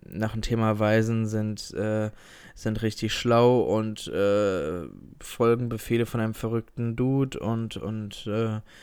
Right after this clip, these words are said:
die Bösewichte sind, sind auch ein bisschen skurril, alles ist ein bisschen skurril. Ähm, das hat mich sehr stark an, äh, Lemony Snicket, äh, erinnert. Aber, ähm,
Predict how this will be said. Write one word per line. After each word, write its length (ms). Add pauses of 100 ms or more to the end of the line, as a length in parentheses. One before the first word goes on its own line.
(420)
die 80
Bösewichte 960
sind, 260
sind 300
auch 160
ein 80
bisschen 240
skurril, 640
alles 360
ist 160
ein 40
bisschen 260
skurril. 760
Ähm, 340
das 160
hat 140
mich 140
sehr 200
stark 440
an, 340
äh, 260 (600)
Lemony 360
Snicket, 420
äh, 340 (380)
erinnert. 580 (640)
Aber, 840
ähm, 420